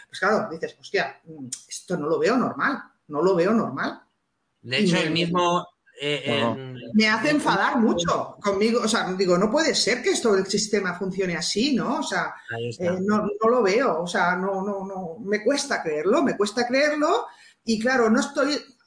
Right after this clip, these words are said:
Speaker 1: claro, yo, <laughs> ya te digo, yo con la política estoy enfadada desde hace mucho tiempo, y además nunca me han tratado bien, ¿no?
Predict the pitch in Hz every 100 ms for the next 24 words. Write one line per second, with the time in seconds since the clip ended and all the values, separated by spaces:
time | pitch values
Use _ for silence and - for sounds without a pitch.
0 | - _ _ - 214 202 170 254 233 220
1 | 214 185 202 202 175 202 233 240 240 220
2 | 269 233 - 254 269 - - 185 202 233
3 | 269 220 175 240 165 156 180 208 226 220
4 | 214 190 247 208 170 214 247 240 220 196
5 | 190 180 165 240 233 175 226